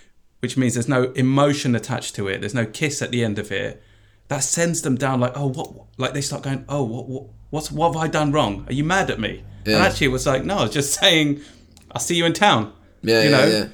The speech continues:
Speaker 1: And then, so, so actually it's, it, it, like, it, that whole kind of method of communication needs to evolve, or the, yeah, how we operate as humans needs to evolve, which
Speaker 2: Yeah.
Speaker 1: is, which is why, like, my, my kids,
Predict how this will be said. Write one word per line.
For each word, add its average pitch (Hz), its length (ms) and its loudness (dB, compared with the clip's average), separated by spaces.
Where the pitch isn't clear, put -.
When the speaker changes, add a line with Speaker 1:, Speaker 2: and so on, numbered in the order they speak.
Speaker 1:
And 139 160 2
then, 165 160 2
so, 147 200 2
so 147 380 0
actually 123 480 -2
it's, - 480 -6
it, 139 40 -2
it, 127 300 -6
like, 120 240 -4
it, - 380 -8
that 131 160 -6
whole 143 400 -2
kind 127 200 -4
of 104 180 -8
method 123 440 -2
of 107 200 -8
communication 113 760 -4
needs 104 200 -6
to 101 120 -6
evolve, 104 360 -4
or 104 100 -4
the, 110 220 -4
yeah, 120 180 -4
how 135 300 -6
we 127 160 -2
operate 127 300 -4
as 101 140 -8
humans 110 400 -4
needs 98 200 -10
to 95 140 -16
evolve, 98 360 -10
which 107 100 -2
Speaker 2:
Yeah. 107 160 6
Speaker 1:
is, - 180 -4
which 135 200 -6
is 131 120 -4
why, 143 460 0
like, 117 420 -2
my, 123 280 -2
my 120 140 -2
kids, - 680 -8